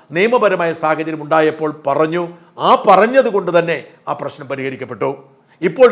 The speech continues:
രാഹുലിനെ വെള്ള പൂശാൻ ശ്രമിച്ചാൽ അതിൻ്റെ പേരിൽ പഴി പറയാം. രാഹുലിനെക്കുറിച്ച് തെളിവില്ലാതെ പറയാത്തതിൻ്റെ പേരിൽ പഴി പറയുന്നത്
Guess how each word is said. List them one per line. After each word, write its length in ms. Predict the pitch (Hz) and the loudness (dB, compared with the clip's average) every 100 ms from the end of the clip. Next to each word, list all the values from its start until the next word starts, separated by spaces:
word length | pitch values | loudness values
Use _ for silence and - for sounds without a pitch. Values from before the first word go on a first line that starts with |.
| 202 | 6
രാഹുലിനെ 380 | 190 180 175 180 165 | 4 2 -4 -4 -2
വെള്ള 140 | 170 156 | -2 -4
പൂശാൻ 240 | 147 143 117 | -6 -10 -10
ശ്രമിച്ചാൽ 360 | 139 139 127 - _ _ - 151 | -12 -6 -6 -6 _ _ -6 -4
അതിൻ്റെ 220 | 156 151 | -4 -6
പേരിൽ 180 | 147 143 - | -6 -8 -10
പഴി 160 | 131 131 | -8 -6
പറയാം. 260 | 123 131 127 - _ _ _ - | -2 -2 -4 -10 _ _ _ -2
രാഹുലിനെക്കുറിച്ച് 760 | 139 151 160 160 160 160 156 156 165 - | 4 4 2 -2 -4 -6 -8 -8 -8 -2
തെളിവില്ലാതെ 580 | 185 277 220 165 151 147 - - | 2 4 2 0 -2 -4 -12 -6
പറയാത്തതിൻ്റെ 640 | 143 165 180 180 160 151 147 | -2 2 2 0 -8 -8 -4
പേരിൽ 240 | 147 120 - _ _ 147 | -4 -6 -14 _ _ -4
പഴി 200 | 156 170 | -2 -2
പറയുന്നത് 400 | 156 147 147 143 | -2 -4 -6 -6